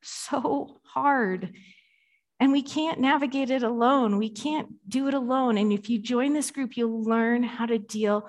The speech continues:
with loss and pain and grief in the company of people who will love you. And then you can invite others again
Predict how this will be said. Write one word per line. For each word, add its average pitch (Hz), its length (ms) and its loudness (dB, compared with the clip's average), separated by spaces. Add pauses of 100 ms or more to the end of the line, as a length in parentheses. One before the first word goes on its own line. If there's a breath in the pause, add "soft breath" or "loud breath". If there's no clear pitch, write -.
(160)
with 208 200 -4
loss 202 800 0 (340 soft breath)
and 208 260 0
pain 226 720 0 (840 loud breath)
and 208 200 2
grief 214 720 -2 (1000)
in 254 160 6
the 254 80 0
company 247 520 0
of 247 140 -4
people 226 300 -6
who 226 120 -6
will 196 220 -2
love 196 280 0
you. 185 440 -4 (380)
And 247 140 6
then 220 160 6
you 262 300 4
can 302 180 0
invite 269 360 4
others 254 380 2
again 196 640 -2